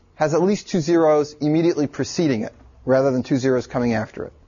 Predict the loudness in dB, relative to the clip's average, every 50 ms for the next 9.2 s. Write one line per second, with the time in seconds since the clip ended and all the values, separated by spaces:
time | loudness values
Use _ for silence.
0 | -20 -20 _ -20 -20 -4 0 0 2 2 2 0 0 0 0 0 0 0 2 2
1 | 2 2 0 -2 -2 -2 -2 -4 -4 -6 -10 -6 -6 -4 -2 0 0 -2 -2 -2
2 | -4 -4 -2 0 0 0 2 0 -2 -6 -12 _ _ _ _ _ -20 -14 -14 -10
3 | -4 0 2 2 4 2 2 0 -2 -6 _ _ _ _ _ _ _ _ -8 -4
4 | 0 0 0 0 0 -4 -8 -16 -18 -20 _ _ _ _ _ _ -20 _ -20 -20
5 | _ _ _ _ -12 -12 -12 -12 _ _ -2 0 0 0 0 0 0 -2 0 -2
6 | -4 -2 0 0 2 2 0 0 -2 -2 0 0 0 0 -2 -6 -4 -2 0 0
7 | 2 2 2 2 2 2 0 0 0 2 2 2 2 0 -2 -4 -2 0 2 2
8 | 4 2 2 0 0 0 0 2 2 4 2 2 0 0 -2 0 0 2 2 2
9 | 2 0 -2